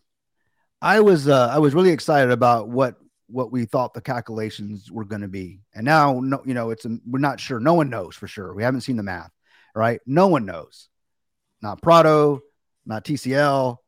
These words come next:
not me, not, only Brian and those guys know. So I'm waiting on them, okay? So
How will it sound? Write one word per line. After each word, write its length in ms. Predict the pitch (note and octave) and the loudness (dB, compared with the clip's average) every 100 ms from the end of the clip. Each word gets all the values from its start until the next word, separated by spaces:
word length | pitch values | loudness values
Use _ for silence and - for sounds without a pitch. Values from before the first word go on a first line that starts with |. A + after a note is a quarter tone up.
| _ _ - | _ _ -10
not 200 | A2+ G2 | -8 -6
me, 540 | B2+ D3+ C#3+ C#3 B2+ _ _ _ _ - | -2 0 0 -2 -4 _ _ _ _ -6
not, 240 | A2 F#2 | -6 -2
only 200 | B2+ G3+ | 0 2
Brian 340 | D#3 F#3 F#3+ E3+ | 2 2 2 0
and 100 | D#3+ | -2
those 160 | E3+ | 0
guys 280 | C#3 B2 G#2 | 0 -2 -4
know. 300 | G#2 F#2 G#2 _ _ | -10 -12 -16 _ _
So 180 | A#2+ C#3 | -6 0
I'm 140 | F#3 | 2
waiting 260 | G#3 F#3+ E3+ | 2 2 0
on 140 | C#3+ | -4
them, 240 | A#2+ F2 _ _ - | -6 -12 _ _ -14
okay? 300 | A#2+ D#3 D#3 _ _ _ _ _ _ _ _ _ - | -4 -4 -4 _ _ _ _ _ _ _ _ _ 0
So 260 | D#3 G#2 | 2 2